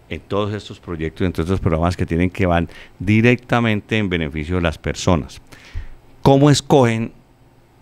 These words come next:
las ciudades a donde tienen que llegar o cómo escogen los corregimientos donde deben de llegar?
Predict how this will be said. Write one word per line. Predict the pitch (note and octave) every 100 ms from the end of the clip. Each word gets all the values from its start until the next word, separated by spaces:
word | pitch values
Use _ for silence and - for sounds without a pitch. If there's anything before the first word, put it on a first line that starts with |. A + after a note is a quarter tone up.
| -
las | G#2 F#2+ F2
ciudades | F2+ F2 G2
a | G2
donde | E2+
tienen | - E2+ F2+
que | G2
llegar | F2+ F2 F#2 F#2 F2+ - - -
o |
cómo | - F#2 G2
escogen | - F#2+ F#2+
los | F2+ E2
corregimientos | F#2+ D#2+ D2+ D#2 G2 G#2+ F#2+ F2
donde | D#2 D#2
deben | D#2 E2+
de | F2 D#2
llegar? | C#2+ D2 D2